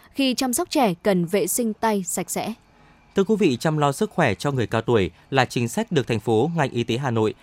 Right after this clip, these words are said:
Speaker 2: và các địa phương đặc biệt quan tâm. Nhiều hoạt động ý nghĩa đã và đang tiếp tục được triển khai, trong đó có việc tổ chức các buổi thăm khám, tư vấn sức khỏe cho nhóm đối tượng là người cao tuổi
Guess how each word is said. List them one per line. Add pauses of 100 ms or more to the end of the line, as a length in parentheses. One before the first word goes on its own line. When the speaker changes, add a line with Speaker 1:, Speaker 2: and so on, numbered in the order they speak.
(140)
Speaker 2:
và
các
địa
phương
đặc
biệt
quan
tâm. (460)
Nhiều
hoạt
động
ý
nghĩa
đã
và
đang
tiếp
tục
được
triển
khai, (400)
trong
đó
có
việc
tổ
chức
các
buổi
thăm
khám, (140)
tư
vấn
sức
khỏe
cho
nhóm
đối
tượng
là
người
cao
tuổi